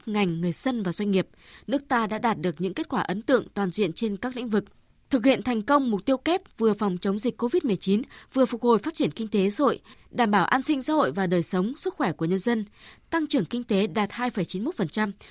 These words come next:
là một trong số ít nền kinh tế có mức tăng trưởng dương trên thế giới và khu vực. Kế thừa những kết quả quan trọng toàn diện đã đạt được, nỗ lực phấn đấu hoàn thành vượt mức các nhiệm vụ, mục tiêu,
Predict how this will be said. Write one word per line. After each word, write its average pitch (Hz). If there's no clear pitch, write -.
là 269
một 262
trong 330
số 233
ít 302
nền 226
kinh 226
tế 196
có 226
mức 277
tăng 269
trưởng 175
dương 220
trên 208
thế 185
giới 185
và 190
khu 202
vực. 190
Kế 254
thừa 285
những 220
kết 392
quả 196
quan 254
trọng -
toàn 202
diện 180
đã 214
đạt 247
được, 185
nỗ 262
lực 294
phấn 208
đấu 220
hoàn 277
thành 185
vượt 190
mức 269
các 339
nhiệm 220
vụ, 202
mục 190
tiêu, 233